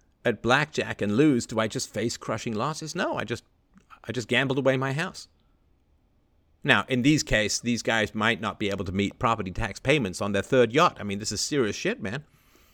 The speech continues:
Of course, tiny institutional, or tiny non-institutionalized investors who are trying to put food on the table should be completely screwed. These guys might not be able to pay property taxes on their offshore tax havens. Woo! Have some sympathy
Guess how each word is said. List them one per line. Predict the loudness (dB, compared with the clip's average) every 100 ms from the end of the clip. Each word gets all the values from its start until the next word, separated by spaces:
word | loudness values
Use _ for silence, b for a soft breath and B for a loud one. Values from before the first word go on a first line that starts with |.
| b b -4
Of | 0
course, | 2 2 0
tiny | -4 0 0 0
institutional, | -2 -2 -4 -2 -2 -4 -4 -4
or | -6
tiny | -4 0 2
non-institutionalized | 2 2 0 -4 -4 -2 -2 -2 -2 -2 -2
investors | 0 0 0 -4 -4
who | -4
are |
trying | -2 -4
to | -4
put | -6 0
food | 2 2
on | 0
the |
table | -2 -2 -2
should | -4 -6
be | -6
completely | -6 -2 -4 -4
screwed. | -2 2 2 -2 B B B
These | 0 0
guys | 2 2
might | 4 0
not | 2 4
be | 4
able | 2
to |
pay | 2 0
property | 4 2 4 2
taxes | -2 -4 -2 -2
on | 0 4
their | 4
offshore | 4 4 2
tax | 6 4 6 8
havens. | 8 8 -6 -10 _ _ _ 10
Woo! | 12 12 12 2 b b b b b
Have | 6 6
some | 2
sympathy | 6 8 8 4 -2